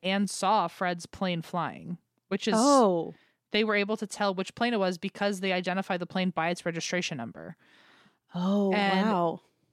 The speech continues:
Speaker 1: they confirmed they also saw strange green lights that flew just above Fred's plane, but they never made an
Speaker 2: <gasps>
Speaker 1: official report because they got ridiculed by their friends when they were talking about it.
Speaker 2: See?
Speaker 1: So if this story is true, then that guy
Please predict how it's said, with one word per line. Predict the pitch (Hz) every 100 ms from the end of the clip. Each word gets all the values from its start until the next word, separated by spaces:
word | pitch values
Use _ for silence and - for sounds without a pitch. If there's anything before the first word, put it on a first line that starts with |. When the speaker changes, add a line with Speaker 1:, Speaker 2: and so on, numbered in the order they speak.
| _ _
Speaker 1:
they | 208 202
confirmed | 233 202 208 202
they | 190
also | - 180 190 202
saw | 180 196 180
strange | 175 - 180 175 185 -
green | 175 180 185
lights | 175 175 -
that | 175 160
flew | - 196 190 185
just | 180 165 -
above | 170 160 156
Fred's | - 175 160 160
plane, | - - 160 127 135 160
but | 175
they | 175
never | 175 165 180
made | 170 170
an |
Speaker 2:
<gasps> |
Speaker 1:
official | 170 - 175 -
report | 165 - 180 156
because | 170 - 175 165
they | 175
got | 170 165 170
ridiculed | 170 170 196 170
by | 170
their | 165 160
friends | - 170 160 165 -
when | 165
they | 156
were | 147
talking | - 147 - 131
about | - 73 76
it. | -
Speaker 2:
See? | - 190 185 254 - _ _ _ _
Speaker 1:
So | - 180 165 -
if | 320 - 269
this | 240
story | - 208 190 175
is | 170
true, | - 175 165 165
then | 170 170
that | 165 160
guy | 190 170 160 160